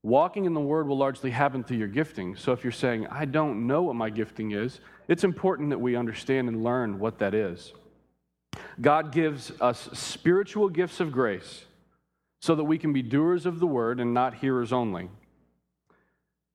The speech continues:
What we considered last week is that we can have an elder-led church with solid doctrine,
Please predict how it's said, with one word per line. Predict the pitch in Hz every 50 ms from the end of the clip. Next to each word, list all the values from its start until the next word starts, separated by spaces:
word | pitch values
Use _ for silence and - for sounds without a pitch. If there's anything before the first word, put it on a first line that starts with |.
| _ _ _ _
What | - 135 160
we | 160 156
considered | 151 165 151 - 185 190 180 165
last | 147 156 156 151 147 - -
week | 151 165 160 156 -
is | 147 123
that | 135 127
we | 139 147
can | - 151 139
have | 139 147 135
an | 131 131
elder-led | - 131 135 151 156 170 165 156 156 160 170 151
church | - - 160 156 170 - - - - -
with | 123 120 -
solid | - - 147 139 147 156 160 151 135
doctrine, | 143 139 139 - - 147 151 165 156 147